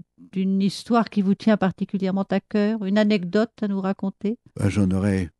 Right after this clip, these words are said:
Speaker 2: j'en aurais,
Speaker 1: Beaucoup, sûrement,
Speaker 2: j'en
Speaker 1: en
Speaker 2: aurais,
Speaker 1: vingt-quatre ans, je
Speaker 2: j'en,
Speaker 1: pense qu'il y en
Speaker 2: j'en
Speaker 1: a
Speaker 2: a,
Speaker 1: beaucoup.
Speaker 2: j'en aurais beaucoup.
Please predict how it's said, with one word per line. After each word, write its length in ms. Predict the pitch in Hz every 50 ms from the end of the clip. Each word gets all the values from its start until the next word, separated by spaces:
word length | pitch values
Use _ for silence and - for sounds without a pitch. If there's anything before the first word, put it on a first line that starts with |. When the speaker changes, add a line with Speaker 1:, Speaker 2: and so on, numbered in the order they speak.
| _ _ -
Speaker 2:
j'en 140 | 95 95
aurais, 360 | 95 98 98 - 180 208 208 -
Speaker 1:
Beaucoup, 140 | 311 277
sûrement, 360 | 190 - - 214 220 240 262 240
Speaker 2:
j'en 120 | - -
Speaker 1:
en 60 | -
Speaker 2:
aurais, 160 | - 208 220
Speaker 1:
vingt-quatre 400 | 220 202 - 233 220 - - 220
ans, 180 | 196 208 190 175
je 120 | - 175 170
Speaker 2:
j'en, 80 | -
Speaker 1:
pense 240 | - 233 247 285 -
qu'il 100 | - 131
y 20 | 127
en 40 |
Speaker 2:
j'en 80 | 123 120
Speaker 1:
a 80 | 117 117
Speaker 2:
a, 40 |
Speaker 1:
beaucoup. 160 | 107 - 107 98
Speaker 2:
j'en 200 | 110 110 107 104
aurais 320 | 104 110 123 139 143 135
beaucoup. 520 | 113 98 92 95 - - 101 95 92 -